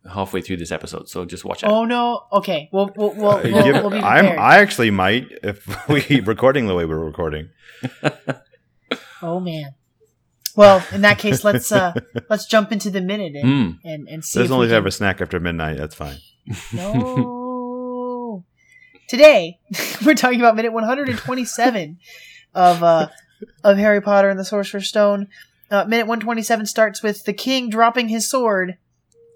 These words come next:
Speaker 2: and it ends with Harry walking down some stairs.
Speaker 1: Mm.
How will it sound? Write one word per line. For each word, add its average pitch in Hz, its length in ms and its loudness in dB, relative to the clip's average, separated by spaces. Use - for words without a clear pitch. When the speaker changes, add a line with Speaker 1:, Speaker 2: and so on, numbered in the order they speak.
Speaker 2:
and 202 120 -2
it 196 160 -2
ends 214 320 2
with 208 100 -2
Harry 202 300 2
walking 190 380 0
down 180 200 0
some 180 140 -10
stairs. - 560 -8
Speaker 1:
Mm. 92 280 -8